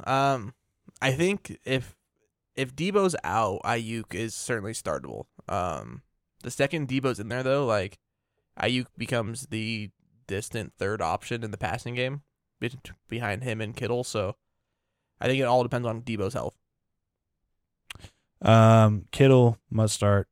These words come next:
Speaker 2: Twelve targets last week, nine receptions, hundred eighty-one yards, and two touchdowns. Um, so that's easy. On the other side of the ball,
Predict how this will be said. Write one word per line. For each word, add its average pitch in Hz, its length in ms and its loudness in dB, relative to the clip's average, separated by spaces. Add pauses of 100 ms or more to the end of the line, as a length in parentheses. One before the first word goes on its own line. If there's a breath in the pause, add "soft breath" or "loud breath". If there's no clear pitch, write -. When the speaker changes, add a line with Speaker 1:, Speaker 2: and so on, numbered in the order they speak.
(480)
Speaker 2:
Twelve 110 220 4
targets 101 320 4
last 95 300 2
week, 92 180 -2
nine 98 200 0
receptions, 95 380 -2
hundred 98 220 2
eighty-one 92 420 0
yards, 87 440 0
and 87 260 -8
two 95 220 -2
touchdowns. 104 920 2 (640)
Um, 92 320 0
so 92 140 -6
that's 98 320 2
easy. 87 460 -6 (120)
On 110 200 2
the 110 100 4
other 120 220 6
side 117 260 6
of 110 60 6
the 104 80 6
ball, 104 520 8